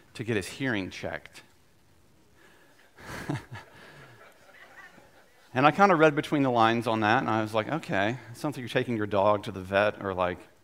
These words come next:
get an oil changed on your car or something." And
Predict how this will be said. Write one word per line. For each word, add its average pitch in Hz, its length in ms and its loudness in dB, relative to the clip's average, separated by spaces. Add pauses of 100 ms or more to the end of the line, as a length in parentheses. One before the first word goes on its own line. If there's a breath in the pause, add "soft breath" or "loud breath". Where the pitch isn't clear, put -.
(760 loud breath)
get 143 140 0
an 131 80 -4
oil 135 220 6
changed 131 360 2
on 135 80 0
your 113 140 -2
car 127 480 6
or 113 60 2
something." 117 420 -6 (1040 loud breath)
And 117 340 -4